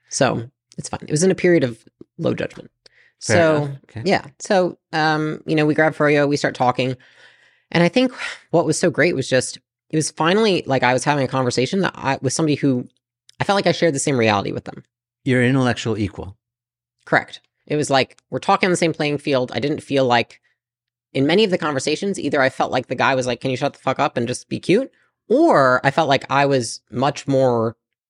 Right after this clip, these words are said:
Speaker 1: uh, ambitious than the guy.
Speaker 2: Yeah.
Speaker 1: Um, so it felt like those were what I was getting, and this was not that.
Speaker 2: Yeah.
Speaker 1: Yeah. So I was very interested. Um, we ended up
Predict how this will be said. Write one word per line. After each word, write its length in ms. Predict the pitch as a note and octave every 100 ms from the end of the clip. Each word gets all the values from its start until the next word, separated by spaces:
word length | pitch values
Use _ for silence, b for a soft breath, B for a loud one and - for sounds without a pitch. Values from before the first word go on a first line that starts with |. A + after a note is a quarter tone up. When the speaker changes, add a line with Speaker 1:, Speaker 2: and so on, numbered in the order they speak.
| -
Speaker 1:
uh, 460 | A2+ - - - - _ _ _ _ _ _ _
ambitious 420 | A#2 A2+ - F3
than 120 | - F3+
the 60 |
guy. 240 | F#3+ G3+ C4 _
Speaker 2:
Yeah. 220 | D3+ F#2 F#2+ _
Speaker 1:
Um, 380 | C#3 B2+ A#2 B2+
so 140 | - -
it 100 | -
felt 180 | F#3+
like 360 | C3+ C#3 - - _ -
those 320 | B2+ F3 E3+
were 120 | E3
what 160 | C3+ C#3+
I 80 | B2+
was 120 | G#2+
getting, 400 | B2 D3+ G#3+ G#3+ -
and 160 | C3
this 200 | C#3 F3+
was 140 | D3+ C3+
not 180 | A2+ -
that. 200 | - - _ _ _ _
Speaker 2:
Yeah. 220 | G#2+ E2 - _ _ _
Speaker 1:
Yeah. 140 | A#2+ - _
So 220 | - F3
I 80 | -
was 140 | F3+ D#3
very 200 | A#3 F3+
interested. 520 | F3 D#3 G2+ C3 C3+ -
Um, 480 | B2+ B2 A#2+ A#2 A#2 - -
we 140 | C#3+
ended 220 | D3 E3
up 180 | F3 -